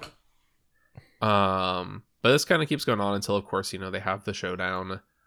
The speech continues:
um, where finally this guy confronts Seagal, and he's like, "Ooh, you never knew how to, like, you know, check behind you. Like, you know, that's how I got you." And they're in this building together, and they're fighting until a helicopter shows up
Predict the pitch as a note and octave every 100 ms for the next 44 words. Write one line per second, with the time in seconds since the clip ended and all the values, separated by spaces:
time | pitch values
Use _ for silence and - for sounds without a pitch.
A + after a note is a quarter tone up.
0 | _ _ _ _ - F#2 F#2 F2+ F#2 F#2+
1 | G2+ - - F#2+ F#2 F#2+ F#2 F2+ F#2 F#2
2 | F#2 F#2 - - F#2 - F2+ F2+ G2+ F#2
3 | G#2 G#2+ F#2+ F#2 F#2+ F#2+ F#2 F#2+ G2 F#2+
4 | F#2+ F#2 F#2 F#2+ F#2 F#2 F#2 - G#2+ -
5 | G2+ F#2+ F2+ F2+ F#2 F#2 F#2+ A2 F#2 F#2
6 | G2 - G2 F#2+ F#2 - F#2 F#2 F#2 F#2
7 | F#2+ - - - - _ - G#2 G#2+ G#2
8 | - G2 F#2+ G2 G2 F#2+ G2 F#2+ G2 A2
9 | G#2+ G#2+ G2+ G2+ - G#2+ G2 F#2+ F#2 -
10 | F2+ F#2+ A#2+ B2+ C#3 C3 A#2+ - B2 A#2
11 | B2+ B2